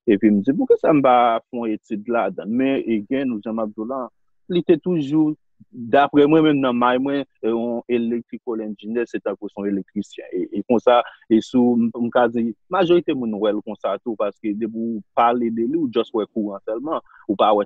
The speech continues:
tout lòt aspè ki gen nan electrical engineering. E pi, e konsa la, e pi, lè m fin fè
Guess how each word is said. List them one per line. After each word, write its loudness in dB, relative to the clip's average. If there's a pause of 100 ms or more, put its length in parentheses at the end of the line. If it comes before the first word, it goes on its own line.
(120)
tout -8
lòt 0 (160)
aspè -8
ki -14
gen -8
nan -12 (260)
electrical -2
engineering. -4 (100)
E 0
pi, 2 (100)
e 4
konsa 2
la, 4
e -4
pi, -8 (400)
lè 0
m -2 (220)
fin -4 (220)
fè 0